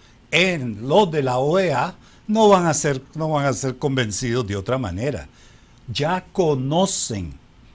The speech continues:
a Ortega, ya saben que está mintiendo, ya saben qué es lo que está, qué es lo que está haciendo, eh, y por ende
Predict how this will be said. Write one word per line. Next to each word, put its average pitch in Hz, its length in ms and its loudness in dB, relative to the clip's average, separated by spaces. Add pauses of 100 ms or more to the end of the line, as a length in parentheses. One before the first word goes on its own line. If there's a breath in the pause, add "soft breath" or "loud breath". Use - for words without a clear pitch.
(280)
a 107 140 0
Ortega, 104 760 -2 (240 loud breath)
ya 123 280 -2
saben 170 560 2
que - 140 -12
está 110 280 -6
mintiendo, 110 760 -4
ya 131 260 2
saben 180 600 4 (340 loud breath)
qué 180 160 2
es 185 220 -2
lo 131 140 -6
que 110 100 -10
está, 95 460 -10 (340 loud breath)
qué 196 100 2
es 175 100 -2
lo 143 140 -6
que 131 80 -8
está 120 400 -8 (140)
haciendo, 120 760 -4 (300 loud breath)
eh, 127 300 -4
y 156 80 -6
por 139 240 -2
ende 151 460 2